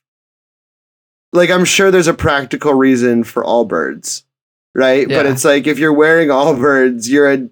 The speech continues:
Speaker 1: either the parent of someone in tech or working in tech, and you wanna talk to me about merino wool and, like, the fucking whatever rubber they use on the sole. And I,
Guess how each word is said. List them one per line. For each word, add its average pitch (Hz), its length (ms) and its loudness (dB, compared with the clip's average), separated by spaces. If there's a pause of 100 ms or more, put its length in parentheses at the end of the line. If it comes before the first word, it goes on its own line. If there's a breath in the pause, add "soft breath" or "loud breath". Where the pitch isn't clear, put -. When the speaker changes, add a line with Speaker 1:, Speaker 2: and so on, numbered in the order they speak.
(120)
Speaker 1:
either 147 340 2
the 131 160 -2
parent 143 500 -2
of 147 120 -2
someone 151 340 0
in 151 140 0
tech 143 340 -2
or 131 120 0
working 127 400 -2
in 123 140 0
tech, 123 260 -4
and 127 100 0
you 120 80 2
wanna 123 180 0
talk 120 280 -4
to 123 80 -6
me 123 100 0
about 117 240 -2
merino 117 460 0
wool 113 420 -2
and, 110 120 -6
like, 101 180 -8
the 123 100 -8
fucking 117 460 -4
whatever 117 340 -2
rubber 110 300 -4
they 107 140 -6
use 113 280 -4
on 107 80 -8
the 107 100 -6
sole. 135 360 0
And 127 120 -2
I, 135 120 -2